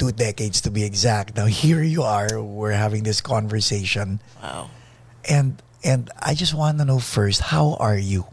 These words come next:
Speaker 2: Um, I am good. Um, life is challenging. Mara-, I feel like I'm a juggler. I'm trying to do so many things. Konti yung oras. And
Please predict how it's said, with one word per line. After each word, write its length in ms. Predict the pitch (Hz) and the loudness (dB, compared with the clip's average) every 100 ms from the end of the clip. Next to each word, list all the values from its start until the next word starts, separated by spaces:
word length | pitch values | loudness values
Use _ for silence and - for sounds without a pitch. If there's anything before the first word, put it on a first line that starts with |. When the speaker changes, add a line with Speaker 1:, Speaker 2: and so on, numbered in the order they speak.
| - _ - - - - - - | -20 _ -20 -20 -20 -20 -16 -6
Speaker 2:
Um, 720 | 302 320 330 330 330 320 311 - - | -4 -2 -2 0 0 0 -4 -10 -6
I 320 | 269 339 381 - | -4 -4 -8 -6
am 400 | 262 269 262 - | -4 -2 -4 -6
good. 560 | 208 190 208 262 233 - - | -4 -2 -2 -4 -8 -14 -6
Um, 800 | 208 208 208 202 202 190 180 170 - - - - - - - - - - - | -2 0 2 2 0 -2 -4 -8 -20 -20 -20 -20 -20 -20 -20 -20 -20 -20 -8
life 240 | 233 262 320 | -2 -2 -2
is 160 | - | -4
challenging. 960 | - 190 160 160 170 156 156 165 214 - - - - - - - - 196 | -2 -4 -2 -2 -4 -2 -2 -2 -4 -8 -20 -20 -20 -20 -20 -20 -20 -6
Mara-, 400 | 190 196 202 - - - - | -2 0 -2 -4 -20 -20 -6
I 160 | 233 247 | -2 -2
feel 320 | - 269 247 | -2 -2 2
like 240 | 220 214 - | 0 0 -4
I'm 160 | 196 185 | -4 -4
a 20 | |
juggler. 540 | 160 170 160 147 - | -4 -4 -4 -6 -8
I'm 160 | - 185 | -4 -2
trying 240 | 254 262 254 | 0 0 0
to 40 | |
do 120 | 214 233 | 0 0
so 240 | - 196 | 0 -2
many 260 | 196 190 180 | -2 -2 -4
things. 560 | - 180 175 156 - - - - - - - - | 0 0 0 -2 -4 -6 -20 -20 -20 -20 -20 -4
Konti 320 | 220 208 220 | -2 -2 -2
yung 160 | 190 190 | -2 0
oras. 720 | 165 160 147 135 127 - - - - | -2 0 -2 -2 -4 -6 -10 -20 -12
And 320 | 180 170 151 | -4 -2 -2